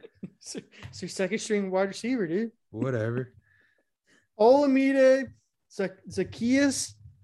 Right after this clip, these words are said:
Speaker 2: See,
Speaker 1: Uh,
Speaker 2: practice squad?
Speaker 1: Oh, dude, he's their, he's a starter.
Speaker 2: That's sad. All right. <laughs> I stand
Speaker 1: Uh,
Speaker 2: by
Speaker 1: that's
Speaker 2: my, my pick that the Falcons get blown out. Or
Speaker 1: This
Speaker 2: all right.
Speaker 1: probably, this probably ain't gonna, it might, the first one might come on, the Ze-,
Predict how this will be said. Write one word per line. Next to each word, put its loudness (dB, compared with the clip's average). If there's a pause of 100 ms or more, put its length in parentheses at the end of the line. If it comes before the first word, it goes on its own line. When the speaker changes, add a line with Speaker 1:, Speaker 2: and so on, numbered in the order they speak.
(540)
Speaker 2:
See, -4
Speaker 1:
Uh, -4
Speaker 2:
practice 2
squad? 0 (560)
Speaker 1:
Oh, -4
dude, -2
he's -4
their, -2 (140)
he's -6
a -6
starter. 0 (880)
Speaker 2:
That's -8
sad. -8 (300)
All 4
right. -2 (140)
<laughs> -6
I 2
stand 4
Speaker 1:
Uh, 2
Speaker 2:
by 6
Speaker 1:
that's 4
Speaker 2:
my, 4 (180)
my -2
pick -2
that -6
the -10
Falcons -6
get -2
blown -8
out. -4
Or -6 (440)
Speaker 1:
This -2
Speaker 2:
all 2
right. 0
Speaker 1:
probably, 2
this -2
probably 4
ain't 0
gonna, -2 (380)
it -4
might, 0 (100)
the 0
first 0
one 0
might -6
come -2
on, -2
the -6
Ze-, 0